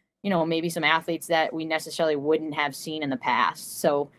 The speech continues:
you know, we've been making the best of it. It's not our more traditional approach, but, you know, I think it's been okay in terms of the type of players we're looking to get and bring in. And we've been able to find some, you know, players, unfortunately for the twenty twenty-one class, I think with Division One and Division Two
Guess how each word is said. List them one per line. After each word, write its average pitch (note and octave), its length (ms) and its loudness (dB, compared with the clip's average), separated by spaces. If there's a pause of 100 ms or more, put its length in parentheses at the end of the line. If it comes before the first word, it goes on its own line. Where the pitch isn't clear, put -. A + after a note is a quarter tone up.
(200)
you D#3+ 80 -2
know, E3 40 4
we've E3+ 120 6
been E3+ 140 0
making E3+ 240 6
the D#3 80 0
best D#3+ 240 6
of D#3 80 0
it. D3+ 40 4
It's D3 180 -2
not D#3+ 180 8
our D3 120 2
more D3+ 300 0
traditional D#3+ 560 -2
approach, E3 560 -4
but, D3 340 4
you E3+ 80 -10
know, D#3+ 60 0
I D3 80 2
think E3+ 180 -2
it's D#3+ 120 -4
been D#3+ 180 -2
okay D#3 680 0 (440)
in D3+ 100 -2
terms D3+ 240 0
of C#3+ 80 0
the C#3+ 60 -4
type D#3+ 240 4
of C#3 100 -6
players E3 460 6
we're D3+ 120 -4
looking D#3 260 -4
to D3 60 -4
get D#3+ 300 4
and D3+ 100 -8
bring D3+ 220 -2
in. E3+ 240 4
And D3 300 -2
we've D#3 160 -6
been D#3 100 -4
able D#3+ 200 0
to C#3+ 60 -4
find D#3+ 280 2
some, D#3 240 -4 (340)
you E3+ 80 0
know, D#3 100 8
players, E3 440 6
unfortunately E3+ 520 4
for E3+ 100 -4
the D#3 60 -2
twenty E3 240 -2
twenty-one D#3+ 440 0
class, E3 580 8
I D3 80 -2
think D3+ 240 -6
with D#3 220 -10 (240)
Division D#3 380 2
One E3 200 2
and D#3 140 -2
Division D3 320 -2
Two E3 420 0